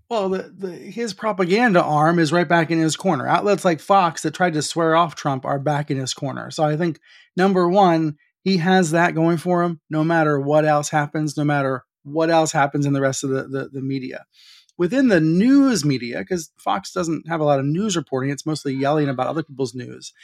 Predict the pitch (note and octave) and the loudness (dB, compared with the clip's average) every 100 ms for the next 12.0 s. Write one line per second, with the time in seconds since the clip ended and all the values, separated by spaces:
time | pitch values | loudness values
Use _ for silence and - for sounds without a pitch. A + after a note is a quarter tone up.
0 | - - - D#3+ D#3 D3+ - - F#3 B3+ | -20 -20 0 4 4 0 -4 -2 2 6
1 | A3 F3+ F#3+ C#4 D4 D#3+ D3+ B2 A#2+ E3 | 6 6 6 6 4 4 2 0 -4 -6
2 | A3 _ _ _ - - - G3 F#3+ B3+ | -8 _ _ _ -8 -8 -6 -8 -2 2
3 | C#4 A#3+ - G3+ A3+ F#3+ A3+ B3+ A#3 - | 2 0 -6 -4 -4 2 2 2 -2 -10
4 | D3+ C#3 C#3 F#3 G3 E3 F3 F3 D#3+ E3+ | -18 -18 -12 -4 -4 -2 -2 -2 -2 -2
5 | F3 - G3+ F#3+ A3+ A3 G3+ D#3 E3+ F3+ | -4 0 0 2 0 0 0 0 2 2
6 | F#3 D3 D3+ D#3 D#3 D3+ D3 C3 C3 B2+ | 0 2 4 4 4 4 2 0 -4 -2
7 | D3 D#3+ D3+ D3 D3 D3+ E3 D3+ - E3+ | 0 0 -2 -4 -2 2 2 0 -2 -4
8 | E3 F3 D#3+ F3 - D3+ C3+ C3+ - - | -2 -4 -4 -4 -4 -6 -4 -6 -8 -20
9 | _ _ - E3+ F3 E3+ D#3 C#3+ C3+ A#2 | _ _ 0 2 2 0 -2 -4 -4 -8
10 | B2+ A2 D#3+ E3+ E3 D3+ _ _ _ F#3 | -12 -12 -10 -8 -6 -8 _ _ _ 0
11 | A#3+ C4+ G#3 F3+ G3 - _ _ F3+ | 4 4 2 0 -4 -8 _ _ -10